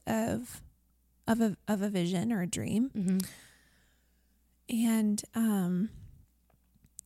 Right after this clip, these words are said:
Speaker 1: ever since I was a kid, I would always have these dreams here and there, not every single night, but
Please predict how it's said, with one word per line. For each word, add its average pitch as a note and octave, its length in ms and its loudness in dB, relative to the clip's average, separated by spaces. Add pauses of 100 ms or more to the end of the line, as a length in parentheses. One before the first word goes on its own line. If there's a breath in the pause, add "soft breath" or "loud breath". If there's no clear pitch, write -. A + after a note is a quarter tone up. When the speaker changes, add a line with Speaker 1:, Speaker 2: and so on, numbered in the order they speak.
(160)
Speaker 1:
ever B3+ 220 4
since A#3+ 220 4
I A3+ 60 0
was G#3 160 -2
a F#3+ 40 -4
kid, B3 560 0 (260)
I G#3+ 100 0
would G#3+ 220 0
always A3+ 360 0
have G#3 420 -6
these G#3 680 2 (720)
dreams A3 680 2
here A#3 240 2
and A3 140 6
there, F#3+ 360 0 (160)
not C#4 220 2
every A3 240 -2
single G#3+ 340 2
night, E3+ 400 0
but G#2+ 300 0